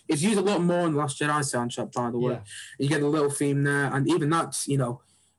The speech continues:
Speaker 1: the, the way it builds up and everything, and the, even that you can tell just from listening to the score alone. Don't actually need to see the film, just from listening to the score alone, you can tell, okay, this is the big realization scene.
Speaker 2: Yeah, that's what's,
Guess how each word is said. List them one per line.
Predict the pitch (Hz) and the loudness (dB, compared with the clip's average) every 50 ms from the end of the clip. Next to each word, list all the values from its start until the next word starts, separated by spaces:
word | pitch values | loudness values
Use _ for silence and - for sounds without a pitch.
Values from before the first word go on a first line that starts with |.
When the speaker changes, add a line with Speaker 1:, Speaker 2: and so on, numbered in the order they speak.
| _ - | _ -6
Speaker 1:
the, | 143 139 143 139 143 | -2 0 0 0 2
the | 143 143 | 0 0
way | 151 156 147 | 2 2 0
it | 135 131 - | -2 -2 -2
builds | 151 147 139 143 143 139 - | 0 0 2 0 0 -2 -2
up | 135 - | -2 -2
and | 139 | 0
everything, | 139 135 131 - - 139 135 127 - | 0 0 -2 -2 -2 -2 -2 -2 -2
and | 127 131 127 127 - - - - - _ _ _ _ _ | -2 -2 -2 -2 -4 -8 -12 -14 -18 _ _ _ _ _
the, | 143 139 156 147 - - - _ - - - | -4 -2 -2 -2 -2 -4 -12 _ -20 -10 -2
even | 175 180 180 160 160 | 0 0 2 2 2
that | 160 156 - 139 | 2 2 0 0
you | 139 | 0
can | 135 143 139 | 0 0 -2
tell | 131 - 151 143 139 135 135 131 131 - _ _ _ _ - | 0 0 0 2 2 2 0 0 -4 -6 _ _ _ _ -2
just | - 156 139 - - - - - - - - - _ _ _ _ _ | 0 0 0 0 -2 -4 -4 -6 -8 -12 -18 -20 _ _ _ _ _
from | - 151 151 | -4 -2 0
listening | 156 143 139 - 135 | 0 0 0 -2 -2
to | 139 139 | -2 -2
the | 131 | -2
score | 131 - - 147 143 139 | -2 -2 -2 0 0 2
alone. | 139 139 135 120 | 2 0 0 0
Don't | 123 - 180 156 | 0 0 0 0
actually | 143 - 170 165 | 0 0 0 0
need | 160 | 0
to | - | 0
see | - 165 | 0 0
the | 151 139 | 0 0
film, | 185 170 143 - - - - - _ _ - | 0 -2 -2 -4 -10 -18 -20 -20 _ _ -2
just | - 165 143 - | 0 0 0 0
from | - 160 | 0 -2
listening | 143 143 151 143 | 0 0 0 0
to | 143 | 0
the | 135 | 0
score | 135 - 147 | 0 0 2
alone, | 143 143 143 135 131 131 135 | 2 2 2 0 0 0 -2
you | 143 | 0
can | 139 143 135 | 0 0 -2
tell, | - 143 139 135 135 131 135 - _ - - _ _ _ _ - | 0 0 0 0 0 -2 -4 -8 _ -20 -20 _ _ _ _ -2
okay, | 143 147 143 - 143 131 127 | -2 0 0 0 0 -2 -2
this | 131 147 160 143 - - | 0 -2 -2 -2 0 -2
is | 143 135 | -2 -2
the | 131 135 | 0 0
big | 131 147 143 143 139 139 | 0 0 0 0 0 0
realization | 143 143 143 139 127 127 135 139 139 135 131 - - 131 127 120 - - | 0 0 2 0 0 0 0 0 0 -2 -2 -4 -4 -4 -4 -4 -8 -10
scene. | - - - 131 117 117 117 117 - _ _ _ - - - | -8 -4 -2 0 0 -2 -4 -6 -8 _ _ _ -20 -14 -12
Speaker 2:
Yeah, | 135 254 254 247 - | -10 -8 -6 -8 -6
that's | - 269 - - - | -4 -6 -6 -6 -10
what's, | 254 247 208 - - | -12 -12 -10 -12 -10